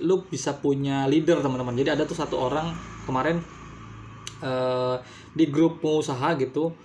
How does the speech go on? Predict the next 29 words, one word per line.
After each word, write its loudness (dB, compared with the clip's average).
gua 0
ada 2
yang 4
nge-D 0
M 0
gua 2
terkait, -2
eh, -4
mau 2
nggak 2
jadi, -2
apa -8
namanya, -6
eh, -4
bawahannya 0
dia 4
di 0
affiliate 0
gitu. -12
Gue -4
bilang, -4
"Eh, -4
buat -4
apaan? 2
Nggak -2
mau 2
gue," 2
gitu. -8
Jadi, 0